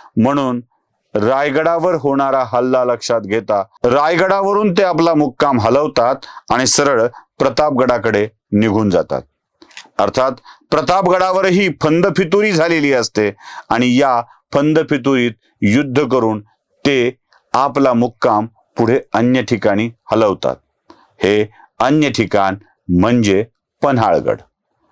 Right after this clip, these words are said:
आता पन्हाळगडावर बसून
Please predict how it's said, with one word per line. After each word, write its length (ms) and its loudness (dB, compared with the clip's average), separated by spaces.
आता 340 0
पन्हाळगडावर 800 0
बसून 400 0